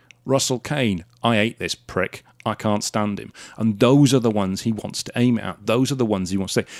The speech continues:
Because if he can make them laugh, if he can convert them into liking him, into becoming his fans, then he's really done it. He's succeeded. He's converted. He's exercised his converting muscle.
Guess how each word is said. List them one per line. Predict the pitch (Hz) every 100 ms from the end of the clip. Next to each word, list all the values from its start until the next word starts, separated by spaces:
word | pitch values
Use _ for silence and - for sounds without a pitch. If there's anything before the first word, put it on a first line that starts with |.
| -
Because | 135 123
if | 139
he | 202 226
can | 180 135
make | 131 127
them | 120 113
laugh, | 139 120 - - - - _
if | 135 131
he | 180
can | 190
convert | - 143 131 135 120
them | 131 90 78 107 - -
into | 127 110 110
liking | 95 123 175 - 95
him, | 90 82 123 - - - -
into | 135 123 120
becoming | 98 123 - - 165 135
his | 113 110
fans, | - 123 - - - - - - -
then | 110
he's | - 170 117
really | 107 139 139 120 101
done | 107 87
it. | 78
He's | - 143
succeeded. | - 127 - 139 - -
He's | 147 135
converted. | - 135 117 156 135 98 98
He's | 127
exercised | 131 127 - - 117 110
his | 110
converting | - 101 110 101 104
muscle. | 104 - -